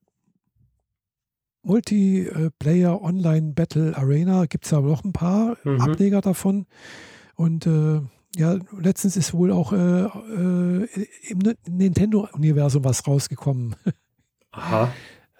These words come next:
Speaker 1: Ja, und zwar Pokémon United,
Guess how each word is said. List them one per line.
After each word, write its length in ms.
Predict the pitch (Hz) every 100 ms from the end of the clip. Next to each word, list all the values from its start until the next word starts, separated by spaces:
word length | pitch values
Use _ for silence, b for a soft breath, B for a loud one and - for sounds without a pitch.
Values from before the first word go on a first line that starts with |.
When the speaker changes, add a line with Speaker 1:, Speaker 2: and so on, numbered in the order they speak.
| _ _ _ _ _ _ _ _
Speaker 1:
Ja, 320 | 190 208 139
und 260 | 113 156 143
zwar 580 | - 127 131 160 190 196 - _ _ _ _ _ _ -
Pokémon 480 | 131 - 170 156 170
United, 800 | 185 202 262 - 127 - -